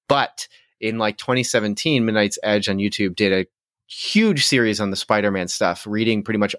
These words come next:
<laughs> all of the emails. And it's really great. Um, I feel like there's gonna be that one, like, the Snyderverse people who made all these Twitter bots,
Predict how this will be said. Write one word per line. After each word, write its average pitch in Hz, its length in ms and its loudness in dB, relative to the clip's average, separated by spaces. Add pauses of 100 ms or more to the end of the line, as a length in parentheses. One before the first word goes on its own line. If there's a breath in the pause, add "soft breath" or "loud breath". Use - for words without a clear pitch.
<laughs> - 120 -8
all 143 80 4
of 127 100 -4
the 113 280 -2
emails. 104 360 2 (360 loud breath)
And 180 120 2
it's 135 120 -4
really 160 200 2
great. 110 240 0 (400 soft breath)
Um, 107 460 2 (420)
I 160 160 4
feel 196 460 -2
like 110 420 -2 (800)
there's 143 220 2
gonna 147 260 4
be 143 160 4
that 127 300 2
one, 127 320 -2
like, 135 260 0
the 147 80 -4
Snyderverse 170 720 0
people 208 320 0
who 123 120 0
made 117 200 0
all 143 120 4
these 147 200 -2
Twitter 170 260 0
bots, 101 460 -2